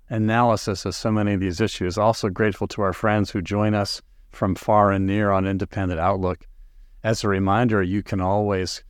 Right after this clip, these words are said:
come to our website, independent dot org, and find a lot of really useful resources on these and other topics, uh, which are probably at even better depth than what Bill Evers and I could give you today.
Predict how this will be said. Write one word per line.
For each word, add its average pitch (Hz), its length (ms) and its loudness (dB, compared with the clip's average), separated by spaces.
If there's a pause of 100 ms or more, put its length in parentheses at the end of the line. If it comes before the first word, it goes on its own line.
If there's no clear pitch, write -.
(140)
come 143 200 0
to 117 100 0
our 95 100 4
website, 98 480 0
independent 95 600 -2
dot 85 200 0
org, 90 360 0
and 82 120 -4
find 95 220 -2
a 87 40 -2
lot 104 260 2
of 87 120 -4 (380)
really 139 300 2
useful 110 320 0
resources 98 680 -2
on 98 200 0
these 104 340 -2
and 90 120 -2
other 90 220 -2
topics, 90 580 -4 (140)
uh, 87 140 -12 (580)
which - 180 -4
are 95 60 -2
probably 135 420 2 (200)
at 156 100 2
even 170 240 4
better 113 240 4
depth 98 340 0
than 101 240 0
what 95 160 0
Bill 92 200 2
Evers 90 260 0
and 90 100 -2
I 87 120 -2
could - 180 -6
give 87 220 -2
you 78 140 -6
today. 85 520 -6